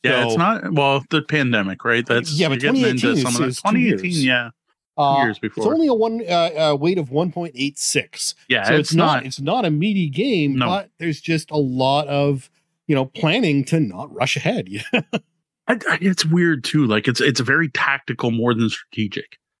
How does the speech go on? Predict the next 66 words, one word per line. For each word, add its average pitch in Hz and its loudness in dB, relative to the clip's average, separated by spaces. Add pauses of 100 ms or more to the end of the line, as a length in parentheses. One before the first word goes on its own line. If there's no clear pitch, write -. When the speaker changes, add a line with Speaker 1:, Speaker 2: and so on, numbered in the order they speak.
(140)
Speaker 1:
You 135 0
don't 151 2
have 139 0
a 123 0
long-term 113 2
plan. 107 0
It's 98 -4
more, 120 0
"Where 139 0
am 160 0
I 139 0
now? 143 -2 (340)
What 143 0
do 170 0
I 165 2
know?" 147 0
It, 151 -4
player 208 0
order 156 2
is 127 -2
huge. 107 -6 (440)
Seeing 180 2
what 160 2
people 147 0
have 120 0
already 127 2
done 120 0
and 101 -8
deciding 131 0
if 127 -4
you 135 0
kinda 135 0
wanna 123 2
slip 151 0
in 135 2
between 120 0
them 104 -2
and 95 -8
stuff 101 -2
is 101 -10
a 104 -8
big 104 -4
part 92 0
of 87 -6
this. 90 -8 (520)
Now, 165 2
at 190 0
this 240 0
point, 214 2
we 180 2
played 156 -2
once. 113 -2
Uh, 117 2
we 131 2
played 143 0
it 165 2
at 170 -2
Brenda, 156 2
so 143 0
it 135 2
was 123 2
with 127 0
the 131 0
extended 135 0
family, 127 2
and 117 0